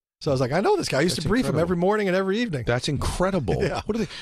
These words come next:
Speaker 2: I think of guys even like Hanks, who was kind of like bosom buddies, funny dude in the beginning, and we all forget, or even Robin Williams. Like, a lot of people have made that move where they've done both, and Ray has done very well as well. I just, I don't know.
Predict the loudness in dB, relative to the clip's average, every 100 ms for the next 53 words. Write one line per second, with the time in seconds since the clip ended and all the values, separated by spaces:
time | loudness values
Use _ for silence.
0 | -4 -2 -2 -2 -4 -2 0 0 0 -2
1 | -2 -2 -2 -2 -2 -2 -2 -2 -2 -2
2 | 0 0 -2 -4 -4 -2 -2 0 0 0
3 | -2 -2 -2 -2 -2 -2 -4 -2 -2 -2
4 | 0 0 0 -2 -2 0 0 0 0 0
5 | -2 -2 -2 -2 -2 -4 -4 -2 -2 -6
6 | -18 -8 -2 0 2 2 0 0 0 0
7 | 0 0 0 0 0 0 0 0 0 0
8 | 0 0 0 0 -2 -2 -2 -2 0 -2
9 | -4 -4 -4 0 0 0 -2 -4 -4 -4
10 | -6 -4 -2 -2 -4 -4 -4 -4 -4 -6
11 | -8 -20 _ -4 -2 0 -4